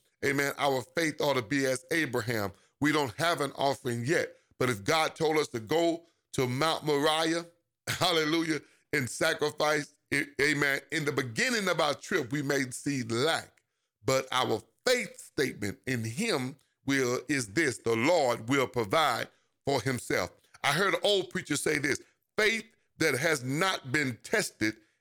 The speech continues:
is faith that can't be trusted." Say again, "Faith that has not been tested is faith, amen, that cannot be trusted." Amen. God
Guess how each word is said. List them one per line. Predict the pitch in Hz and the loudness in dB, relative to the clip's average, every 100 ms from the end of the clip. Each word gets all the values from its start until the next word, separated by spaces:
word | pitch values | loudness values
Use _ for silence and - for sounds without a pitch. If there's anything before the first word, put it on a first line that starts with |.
| - | -2
is | 131 - _ _ | -2 -4 _ _
faith | 214 151 135 _ - | 2 2 -2 _ -2
that | 123 123 | -2 -2
can't | - 165 131 | -4 -4 -2
be | 135 | -4
trusted." | 123 - 117 - - - _ _ _ _ - | -6 -2 -2 -2 -16 -20 _ _ _ _ -8
Say | - 147 | -2 0
again, | 170 160 131 135 _ _ _ _ - | 0 0 0 -4 _ _ _ _ 0
"Faith | 220 226 233 _ _ _ _ - | 0 0 -6 _ _ _ _ -2
that | 143 | 0
has | 139 113 | 0 -2
not | 131 160 202 156 | -2 0 0 0
been | 156 156 127 | 0 -2 -4
tested | - 220 - 117 120 - | -2 -2 0 -2 -2 -2
is | 143 139 - _ _ | -4 -4 -6 _ _
faith, | 214 160 139 - _ _ _ _ _ 120 | 2 2 -2 -8 _ _ _ _ _ 2
amen, | 160 156 143 147 | 2 2 0 2
that | 139 131 - | 0 -2 -2
cannot | 170 151 156 - - 120 | 0 2 0 -2 -6 -4
be | 151 143 | -2 -2
trusted." | - - - 151 139 - 85 - _ _ _ _ 135 | -6 -14 -2 0 0 -4 -10 -10 _ _ _ _ -2
Amen. | 135 139 135 113 | 2 2 0 -2
God | 101 185 185 160 | 0 2 2 0